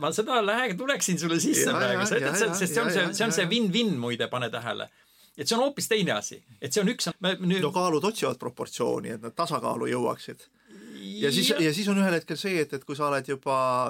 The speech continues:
Speaker 2: zen olukorras olnud, äh, kolm, kolmsada kuuskümmend viis päeva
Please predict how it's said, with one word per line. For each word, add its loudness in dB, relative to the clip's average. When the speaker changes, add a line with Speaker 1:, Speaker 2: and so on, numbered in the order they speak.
Speaker 2:
zen 2
olukorras 0
olnud, -2
äh, 2
kolm, 0
kolmsada 0
kuuskümmend 0
viis 0
päeva 0